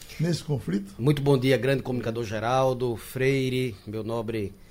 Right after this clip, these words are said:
Speaker 2: ministro, governador Joaquim Francisco, prezado amigo e professor João Corrêa, muito bom dia a todos. Bom, certo e errado é uma dicotomia que certamente carrega, é, frustração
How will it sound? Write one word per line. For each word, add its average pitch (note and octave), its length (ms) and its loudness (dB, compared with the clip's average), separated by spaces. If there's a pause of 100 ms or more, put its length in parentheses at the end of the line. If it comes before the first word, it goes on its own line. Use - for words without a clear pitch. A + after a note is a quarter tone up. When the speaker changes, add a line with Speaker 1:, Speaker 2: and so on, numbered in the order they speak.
(260)
Speaker 2:
ministro, A#2 460 0
governador A2 640 -4
Joaquim G#2 260 -6
Francisco, B2+ 680 -2 (360)
prezado A2+ 480 -2
amigo A#2 360 -2
e D#2 100 -8 (380)
professor A2+ 420 -8
João B2+ 180 -2
Corrêa, B2+ 300 0
muito B2+ 200 -4
bom C3 120 0
dia C3 180 0
a C3 40 -4
todos. G#2+ 320 -10 (320)
Bom, E3 200 0 (720)
certo G3 460 0
e - 20 2
errado A2 480 0 (560)
é C#3 360 4
uma C#3+ 280 4
dicotomia C3+ 1160 -2 (260)
que B2 120 -8
certamente C3+ 520 -4
carrega, B2 760 -4 (380)
é, A#2 540 -2 (200)
frustração D3 960 -4